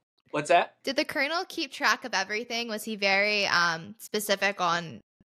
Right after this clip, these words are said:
Speaker 2: keeping a hold of stuff?
Speaker 1: Uh, I would
Speaker 2: Like,
Speaker 1: say
Speaker 2: written
Speaker 1: him
Speaker 2: down?
Speaker 1: and Vernon were both, uh, very,
Speaker 2: Okay.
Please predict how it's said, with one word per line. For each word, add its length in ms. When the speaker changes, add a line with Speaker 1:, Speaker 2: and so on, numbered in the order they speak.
Speaker 2:
keeping 560
a 60
hold 280
of 100
stuff? 440
Speaker 1:
Uh, 260
I 100
would 160
Speaker 2:
Like, 120
Speaker 1:
say 60
Speaker 2:
written 140
Speaker 1:
him 60
Speaker 2:
down? 140
Speaker 1:
and 60
Vernon 360
were 140
both, 500
uh, 280
very, 440
Speaker 2:
Okay. 360